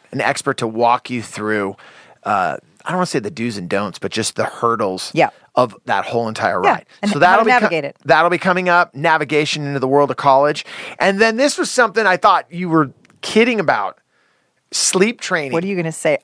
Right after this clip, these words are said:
Speaker 2: Oh,
Speaker 1: What is
Speaker 2: yeah.
Speaker 1: that?
Speaker 2: Yeah, that's gonna be good. I'm gonna try to reach out to these, uh, or, or, you know, have somebody reach out to these women who, who wrote a book. They're here in L A. I know that for a fact. But when my little one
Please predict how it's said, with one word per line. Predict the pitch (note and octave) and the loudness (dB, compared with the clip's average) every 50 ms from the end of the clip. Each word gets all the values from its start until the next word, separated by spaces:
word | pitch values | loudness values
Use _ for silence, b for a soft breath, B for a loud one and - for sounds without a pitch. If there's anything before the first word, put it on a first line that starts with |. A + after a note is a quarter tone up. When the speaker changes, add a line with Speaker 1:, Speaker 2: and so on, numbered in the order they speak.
| _ | _
Speaker 2:
Oh, | - A3+ B3 C4+ C#4 B3+ A3 G3 | 2 6 8 8 8 8 6 4
Speaker 1:
What | F#3+ F#3+ F3 F3+ G#3+ C#4 E4+ B3 | 0 -6 0 4 6 6 8 8
is | |
Speaker 2:
yeah. | D#4 F#4+ G4 C4+ A#3 | 6 6 6 6 4
Speaker 1:
that? | A3 B3+ D#4+ D#4+ C#4 F3 - - - B B B B B B - | 4 4 4 4 2 2 -2 -6 -12 B B B B B B 0
Speaker 2:
Yeah, | G#3 C4+ C4+ A#3+ | 4 6 6 6
that's | G#3 A#3+ D4+ - - | 6 4 2 2 0
gonna | - A4+ F4+ | -4 -2 -2
be | E4 C4 | -2 2
good. | G#3 B3+ A3 | 4 4 4
I'm | F#3 A3+ C4+ | 4 2 0
gonna | F#4 G#4 F4 | 0 -2 -4
try | - C#4 C#4 B3+ | -2 0 0 0
to | A#3 G#3+ | 0 -2
reach | A#3 A#3+ A3 - | -6 -6 -2 2
out | B3 G#3 F#3+ F3 - | 4 4 4 2 0
to | - G#3 | -6 -8
these, | F#3+ G3+ F#3+ F#3+ E3 F3 | -6 -6 -4 -4 0 4
uh, | F#3 E3+ E3 | 4 4 6
or, | D#3+ F3+ | 4 4
or, | E3+ F3+ F#3 F3 E3+ - | 4 4 4 4 2 0
you | E3 F#3 F#3+ | -2 0 2
know, | F#3 E3+ D#3 | 2 2 2
have | - F#3+ G3+ G#3+ F#3+ - | 0 0 0 0 0 0
somebody | - C#4 C4+ C#4 B3+ G#3 F#3 | 2 2 2 2 2 -2 -2
reach | F3 G3+ G#3 - A#3 | -2 -4 0 2 4
out | G3 F#3+ - | 4 4 2
to | F#3+ | -2
these | F3+ F#3 E3+ | -4 -2 0
women | F#3 G3 F#3+ G3 F3 D#3 D3+ - - | 0 0 0 0 -2 -4 -6 -6 -2
who, | G#3 G#3 F#3+ F3 - | 2 2 2 2 2
who | F#3 G3 F3+ | 0 0 4
wrote | G3 G#3 A3+ | 4 4 4
a | A3 | 4
book. | F3 F#3 E3 D#3+ | 2 2 0 2
They're | - E3+ | 0 -2
here | E3+ - - G#3+ G#3+ | -2 0 0 2 2
in | G#3+ | 4
L | G#3 F#3+ F3+ F3 | 2 2 2 2
A. | E3 | 2
I | D#3+ | 2
know | D#3+ E3+ E3+ E3+ | 2 2 2 2
that | E3+ - | 2 2
for | - E3+ | 0 -2
a | |
fact. | - - G3 F3+ F3+ - | 0 2 2 2 2 0
But | F3 D#3+ | -2 -2
when | F#3+ F#3+ | -2 0
my | F#3+ G#3 A#3 D4+ | 2 2 2 2
little | D4 B3 A#3+ C4+ D4 E4 D4+ A#3 | 0 -2 -2 -2 0 0 0 2
one | G3 F3 D#3+ D#3 D3+ D#3 E3 | 2 4 4 4 2 0 -4